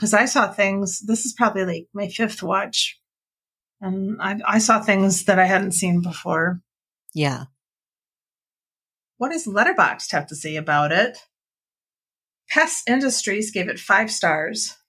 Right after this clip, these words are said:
Speaker 1: "This film provokes contrasting and dissonant emotions in the viewer better than any other. Beauty and disgust, fun and despair,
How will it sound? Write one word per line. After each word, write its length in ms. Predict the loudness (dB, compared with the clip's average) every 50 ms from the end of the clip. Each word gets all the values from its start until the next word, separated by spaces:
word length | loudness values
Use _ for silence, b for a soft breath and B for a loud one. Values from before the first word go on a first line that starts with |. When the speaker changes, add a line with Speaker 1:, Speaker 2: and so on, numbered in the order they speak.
| _ _
Speaker 1:
"This 240 | -2 -2 -2 -2 -2
film 280 | 2 2 2 2 2
provokes 420 | 0 -2 0 0 0 0 0 -4 -8
contrasting 840 | 0 2 2 4 4 4 4 2 2 2 0 0 0 2 2 0
and 160 | -2 -4 -4
dissonant 480 | -4 -4 -6 -2 0 2 2 2 2 0
emotions 500 | -2 0 0 0 0 0 -2 -2 -4 -2
in 100 | -2 -2
the 120 | -2 -2
viewer 460 | -2 -4 -4 -2 -2 0 -2 -4 -4 _ _ _ _ _ _ _ _
better 260 | 0 2 4 4 4
than 160 | 4 2 0 0
any 280 | -2 -2 0 2 4
other. 400 | 2 2 2 0 -2 -4 -6 -10 _ _ _ _ _ _ _ _
Beauty 340 | -2 0 2 2 2 2 0
and 120 | 0 -2
disgust, 680 | -2 -4 -4 -2 0 2 2 2 2 0 -4 -4 -6 -10 _
fun 280 | -20 -2 0 2 2 4
and 160 | 2 0 -2
despair, 720 | -4 -4 -4 -6 -4 -2 -2 0 2 2 2 2 0 -6